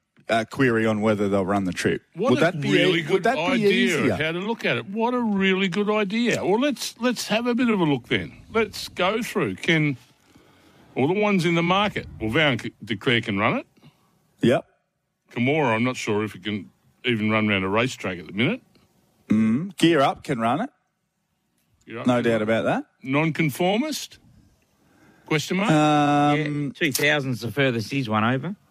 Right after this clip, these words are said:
Speaker 1: He's a, hang on, he's
Speaker 3: He's,
Speaker 1: a,
Speaker 3: he's had
Speaker 1: he's
Speaker 3: three
Speaker 1: a runner-up.
Speaker 3: goes. Yeah, he's been second twice in three starts over the twenty-four hundred.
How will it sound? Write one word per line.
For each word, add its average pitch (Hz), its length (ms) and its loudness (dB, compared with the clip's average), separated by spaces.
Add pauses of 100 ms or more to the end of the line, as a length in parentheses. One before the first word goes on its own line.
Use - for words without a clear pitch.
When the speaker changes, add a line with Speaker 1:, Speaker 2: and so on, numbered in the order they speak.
(800)
Speaker 1:
He's 165 300 2
a, 160 260 2 (680)
hang 160 180 2
on, 120 160 2
he's 160 140 0
Speaker 3:
He's, 151 120 2
Speaker 1:
a, 143 200 4
Speaker 3:
he's 143 320 0
had 185 180 2
Speaker 1:
he's 147 100 2
Speaker 3:
three 165 120 4
Speaker 1:
a 156 40 2
runner-up. 131 500 2 (200)
Speaker 3:
goes. - 60 -10
Yeah, 135 120 2
he's 120 140 0
been 135 320 -2
second 139 420 -4
twice 120 360 -2
in 110 120 -4
three 110 200 -4
starts 107 340 -8
over 98 240 -6
the 95 120 -6
twenty-four 92 460 -12
hundred. 90 280 -10